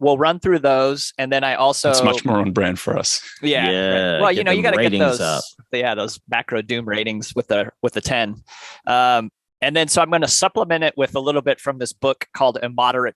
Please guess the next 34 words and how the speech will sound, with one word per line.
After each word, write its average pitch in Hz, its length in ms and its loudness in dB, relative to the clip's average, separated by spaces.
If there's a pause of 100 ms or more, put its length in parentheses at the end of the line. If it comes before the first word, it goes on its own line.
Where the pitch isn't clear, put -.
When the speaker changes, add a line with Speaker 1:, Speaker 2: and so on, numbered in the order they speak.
Speaker 1:
Greatness, - 720 -4
Why 120 180 0
Civilizations 113 800 -2
Fail. 117 500 0
So - 140 -4
that'll 117 200 0
be 110 80 -4
fun. 120 380 -4 (340)
Speaker 3:
Nice. 196 340 0
Speaker 1:
And - 80 0
then, 175 160 2 (220)
and 151 140 -2
then 175 80 0
I'll 151 80 4
tie 160 260 0
it 160 60 4
all 165 140 4
together 151 420 2
with 135 220 0
a, 120 160 0
a 127 80 -2
fun 147 240 0
little 123 180 0
story 123 380 0
about 113 240 -2
the 113 80 -6
world 110 260 -2
ending, 110 240 -6
and 107 100 -2
we'll 107 60 2
see - 160 -2
if - 80 -4
we 120 80 -4
can 101 300 -8